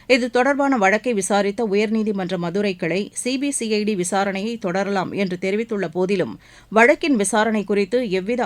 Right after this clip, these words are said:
ஐயமும் ஏற்பட்டுவிடக்கூடாது என்பதை கருத்தில் கொண்டு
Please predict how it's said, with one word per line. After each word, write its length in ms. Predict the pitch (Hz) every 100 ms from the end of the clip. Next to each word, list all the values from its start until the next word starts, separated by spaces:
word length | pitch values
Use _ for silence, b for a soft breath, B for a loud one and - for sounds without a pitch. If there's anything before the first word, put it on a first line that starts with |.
| 123
ஐயமும் 420 | 185 220 233 240 175
ஏற்பட்டுவிடக்கூடாது 1080 | 202 - 214 208 185 185 190 196 202 208
என்பதை 340 | 214 170 170 165
கருத்தில் 460 | 196 185 185 208 180
கொண்டு 260 | 165 190